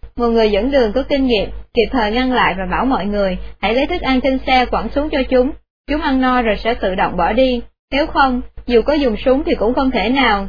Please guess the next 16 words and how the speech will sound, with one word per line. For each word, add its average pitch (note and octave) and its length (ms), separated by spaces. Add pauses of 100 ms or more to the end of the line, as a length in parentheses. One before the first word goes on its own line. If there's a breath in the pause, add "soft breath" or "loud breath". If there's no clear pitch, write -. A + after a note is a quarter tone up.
(140)
ngăn B3 220
được A3+ 80 (100)
sự G3 100
tấn C4+ 220
công C4 220
của A3+ 120
lũ G3+ 240
sói C#4 160
đang C4 220
đói." A#3+ 280 (360)
Thế C#4 160
là, A3+ 320 (280)
mọi G3 160
người G#3 320
vội F3 240
vàng G3 420